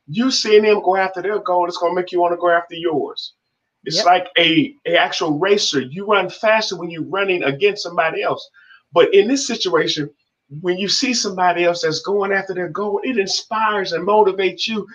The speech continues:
Speaker 1: to do the same. And
Speaker 2: Yes.
Speaker 1: so that's one of the reasons why it's important to have people around you. You know, I think it was Les Brown that said that, you know,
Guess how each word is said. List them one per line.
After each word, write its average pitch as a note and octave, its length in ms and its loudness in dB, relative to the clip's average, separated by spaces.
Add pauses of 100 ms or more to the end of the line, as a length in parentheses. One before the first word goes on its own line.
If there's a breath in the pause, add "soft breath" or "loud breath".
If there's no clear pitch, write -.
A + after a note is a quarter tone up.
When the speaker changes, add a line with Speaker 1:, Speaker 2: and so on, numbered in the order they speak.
(180 loud breath)
Speaker 1:
to G3 100 -8
do A3+ 160 -2
the F#3+ 80 -10
same. G3 480 -2 (640)
And D#3 100 -14
Speaker 2:
Yes. D#3+ 240 -2
Speaker 1:
so F3+ 180 2
that's A3+ 240 4
one F#3 160 0
of F3+ 40 0
the F#3 120 -4
reasons D#3 280 -6
why C#3+ 440 0 (200)
it's D3+ 180 -6
important F3+ 440 0
to E3 60 0
have C#3+ 240 2
people G3 300 -6
around D3 640 0
you. - 240 -14 (600)
You C#3+ 100 -2
know, C#3+ 160 6
I C3+ 120 6
think D3 220 -2
it C3 40 -6
was A#2+ 160 -6
Les D3 200 0
Brown C#3+ 340 4
that C3+ 80 0
said C3+ 300 2
that, C3+ 180 2
you C3+ 80 0
know, B2 200 2